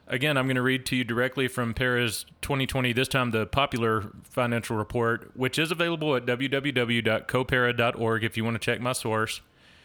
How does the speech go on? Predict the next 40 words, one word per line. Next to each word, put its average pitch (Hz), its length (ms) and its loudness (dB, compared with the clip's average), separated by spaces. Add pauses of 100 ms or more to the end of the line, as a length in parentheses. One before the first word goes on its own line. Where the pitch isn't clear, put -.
(760)
All 139 80 4
right, 107 220 2
so 143 140 0
just 156 240 2
a 147 40 0
statement 185 380 2
before 156 260 0
we 147 120 2
talk 147 200 0
about 139 220 2
current 139 240 0
contribution 131 580 0
rates. 135 380 2 (220)
It 123 120 -2
says 131 380 2
the 120 260 0
A 139 60 0
A 175 300 2
P, 131 420 2
uh, 127 40 -4
and 113 360 0
the, 120 60 0
the 117 280 0
A 120 40 2
A 131 260 2
P 127 220 2
was 120 160 0
an 120 100 -2
automatic 127 480 2
adjustment 120 460 0
provision 113 500 0
that 113 180 2
actually 120 380 0
was 113 140 -2
something 120 260 -2
passed 117 240 0
by 120 80 2
our 113 80 2
state 117 220 -2
legislature. 117 640 -2